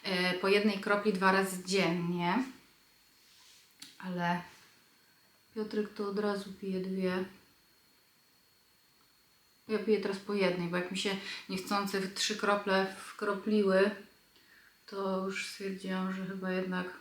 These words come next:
będę uważna. Muszę poczytać o tych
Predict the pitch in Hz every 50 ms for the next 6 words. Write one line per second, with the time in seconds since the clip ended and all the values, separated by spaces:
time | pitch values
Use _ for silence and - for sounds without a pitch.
0 | - - _ _ _ - 202 202 196 208 233 - 262 247 226 226 220 220 220 214
1 | 208 202 208 220 220 - - - - - - - - _ _ _ _ _ _ _
2 | _ _ _ _ _ _ _ _ _ _ _ _ _ _ _ _ _ _ _ _
3 | _ _ _ _ _ _ _ _ _ _ _ _ _ _ _ _ _ _ _ _
4 | _ _ - - - - - - - 254 - 302 277 277 277 269 285 - - 175
5 | 165 - - 180 - - 190 185 185 - - -